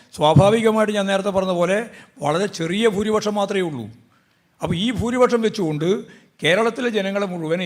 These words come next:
അല്ലെങ്കിൽ ഇന്ത്യയിലെ ജനങ്ങളെ മുഴുവൻ ഒരു പ്രത്യേക ദിശയിലേക്ക് നയിക്കാൻ സാധിക്കുമെന്നാണ് ഇപ്പോൾ അവർ പ്രതീക്ഷിക്കുന്നത്. അതിൻ്റെ ഭാഗമായിട്ടാണ് നിയമനിർമ്മാണത്തെപ്പറ്റി, ഏക സിവിൽ കോഡിനെ പറ്റി പറയുന്നത്. നേരത്തെ പൗരത്വം തന്നെ മതപരമാവണം എന്ന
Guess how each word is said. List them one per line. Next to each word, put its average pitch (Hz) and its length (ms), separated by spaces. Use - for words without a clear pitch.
അല്ലെങ്കിൽ 160 240
ഇന്ത്യയിലെ 233 340
ജനങ്ങളെ 185 320
മുഴുവൻ 147 280
ഒരു 196 140
പ്രത്യേക 226 300
ദിശയിലേക്ക് 196 520
നയിക്കാൻ 170 300
സാധിക്കുമെന്നാണ് 170 760
ഇപ്പോൾ 185 260
അവർ 175 180
പ്രതീക്ഷിക്കുന്നത്. 147 600
അതിൻ്റെ 143 300
ഭാഗമായിട്ടാണ് 190 640
നിയമനിർമ്മാണത്തെപ്പറ്റി, 180 840
ഏക 170 220
സിവിൽ 175 300
കോഡിനെ 170 300
പറ്റി 160 220
പറയുന്നത്. 156 380
നേരത്തെ 170 420
പൗരത്വം 185 640
തന്നെ 175 300
മതപരമാവണം 202 720
എന്ന 185 120